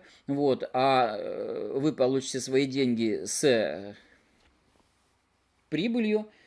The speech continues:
или без прибыли, э, через три года. Э, досрочная, м, как бы выход из этой облигации, да, возможен, потому что, ну, я думаю, что она будет, э, торговаться на бирже.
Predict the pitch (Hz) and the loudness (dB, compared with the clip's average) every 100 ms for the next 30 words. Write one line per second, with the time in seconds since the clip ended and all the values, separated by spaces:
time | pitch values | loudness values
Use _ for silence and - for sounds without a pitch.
0 | _ - 127 123 110 147 220 - 185 165 | _ -4 0 2 2 2 2 2 0 2
1 | 160 160 - - - 117 120 110 - - | 0 0 -4 -20 -6 2 4 4 0 -2
2 | 151 165 - - 131 127 147 - _ 127 | -2 -2 -6 -6 -4 -2 -4 -6 _ -2
3 | 123 139 113 98 95 - - 120 117 117 | 2 4 4 2 -2 -6 -6 0 4 4
4 | 117 123 147 151 196 180 - 127 117 - | 2 2 2 6 6 6 4 0 0 -4
5 | 123 123 120 117 113 123 117 123 170 165 | -4 -2 -2 -4 -2 -2 0 4 4 4
6 | 113 120 123 120 107 107 123 120 113 - | 2 2 0 2 0 0 -2 2 0 0
7 | 110 107 120 110 113 151 214 226 151 135 | -4 0 2 2 -2 -2 -2 -2 -4 -6
8 | - 110 135 156 - 117 - - _ 147 | -4 -2 -2 -2 -2 -2 -2 -20 _ -2
9 | 160 131 120 147 135 127 110 104 131 117 | 2 2 2 0 0 -2 -2 -2 -2 -2
10 | 120 113 - 107 104 107 104 104 - 113 | -4 -4 -4 -2 -2 0 -2 -2 -2 0
11 | 117 123 139 127 113 117 123 107 139 240 | 0 2 0 -2 -2 0 0 -2 -2 -2
12 | 220 196 | 0 0